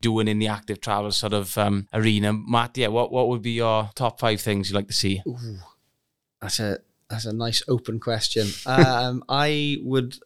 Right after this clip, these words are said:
Speaker 2: like to see a network of active travel routes or networks of active travel routes across Wales that make it easy for people to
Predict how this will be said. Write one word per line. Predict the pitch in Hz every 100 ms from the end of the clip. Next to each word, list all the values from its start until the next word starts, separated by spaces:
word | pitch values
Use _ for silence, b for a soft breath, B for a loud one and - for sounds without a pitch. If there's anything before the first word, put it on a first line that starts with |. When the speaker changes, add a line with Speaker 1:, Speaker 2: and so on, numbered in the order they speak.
| -
Speaker 2:
like | 127 143 143 -
to | -
see | - 104 98 101 - b b b b b _ _ _ -
a | 110 113 127
network | 127 135 - 131 120 -
of | 113 110 107 104 107 - - _ _ _ _ _
active | - 135 - 127 -
travel | - 120 113 110 101 -
routes | 113 107 101 - - - - -
or | 110
networks | 139 156 127 -
of | 120
active | - 113
travel | 120 113
routes | 110 101
across | 113 - 101 -
Wales | 101 101
that | 107 -
make | 120 113 113 113 - - -
it | 98 -
easy | 120 120 120 110 104
for | 101
people | 98 117 104 101 101 98 98 _ _ _ _ _ -
to | 113